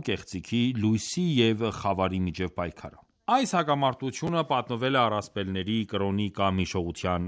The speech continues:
լեզվով։ Որտեղ էլ որ լինենք, մենք պարզապես պետք է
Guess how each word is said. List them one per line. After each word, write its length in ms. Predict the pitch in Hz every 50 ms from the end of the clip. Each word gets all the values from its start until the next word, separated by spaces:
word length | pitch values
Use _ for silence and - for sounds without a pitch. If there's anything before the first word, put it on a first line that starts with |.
| 95 87
լեզվով։ 460 | 82 80 78 - - 78 76 - - 95
Որտեղ 300 | 95 95 - 110 104 104
էլ 120 | 101 95 85
որ 160 | 95 95 87 90 92
լինենք, 500 | 95 98 101 123 147 170 175 165 - 139 - _ _ 107
մենք 300 | 120 143 170 180 165 - - -
պարզապես 540 | 143 139 123 - - 139 - 156 156 147 - 143
պետք 240 | 135 123 - -
է 60 | 123